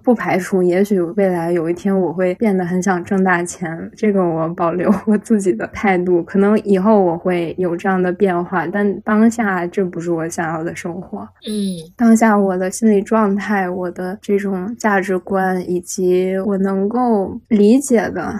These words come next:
Speaker 1: 一种生活的形式，还没有到那个级别，还没有到人家的那个阶段，所以对那些方面没有很强的一个追求。
Speaker 2: 嗯。
Speaker 1: 所以这也是为什么我说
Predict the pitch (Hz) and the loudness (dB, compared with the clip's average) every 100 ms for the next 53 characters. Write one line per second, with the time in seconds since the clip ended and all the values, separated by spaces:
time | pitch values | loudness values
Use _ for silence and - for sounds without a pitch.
0 | - 196 196 190 175 202 220 202 202 202 | -8 -2 -2 -2 -4 -8 -6 -2 0 0
1 | 180 190 - 185 165 - 202 190 196 220 | 0 -2 -4 -6 -8 -4 -4 -2 -2 -2
2 | 262 214 202 208 196 196 190 180 185 196 | 0 -4 -2 -2 0 0 0 -2 -4 -8
3 | - 196 196 190 226 220 208 208 208 208 | -8 -2 -2 -2 -4 -4 2 4 4 4
4 | 185 - 196 180 180 180 190 202 214 208 | 0 0 0 0 -2 -2 0 2 2 2
5 | 202 196 214 214 220 202 _ - - 196 | 0 -2 -2 -2 -2 -6 _ -16 -4 0
6 | 196 185 180 214 285 240 226 214 196 190 | 0 0 -2 0 2 4 4 4 2 2
7 | 196 202 175 - 190 180 180 175 160 - | 4 4 2 -2 -4 -4 -6 -6 -10 -12
8 | - 190 185 - 180 175 185 180 175 175 | -6 -2 -2 -4 -6 -2 -2 -2 -4 -6
9 | - 175 175 - 208 - 196 175 156 _ | -6 -6 -8 -12 -16 -8 -6 -6 -10 _
10 | - - 214 214 202 185 180 - 262 196 | -18 -2 4 4 4 2 -4 0 2 2
11 | 180 190 202 190 180 180 185 185 180 - | 2 2 2 2 0 0 0 -2 -4 -6
12 | 202 190 | -2 -2